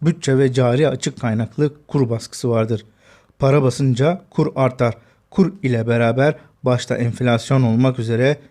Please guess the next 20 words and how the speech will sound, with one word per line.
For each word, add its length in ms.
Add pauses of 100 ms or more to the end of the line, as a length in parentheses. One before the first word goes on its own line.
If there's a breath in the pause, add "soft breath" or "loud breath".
(300 soft breath)
bütün 300
göstergeler 800 (240)
kötüye 340
gider. 300 (540 loud breath)
Bu 220 (120)
basılan 460
paralar 520 (380 soft breath)
ne 160
zaman 420
ve 120
nasıl 320
geri 260
çekilecek? 640 (500)
Bu 120
işin 360 (200)
çok 240
hızlı 220
olması 300
gerekiyor. 580 (1300)
Önce 500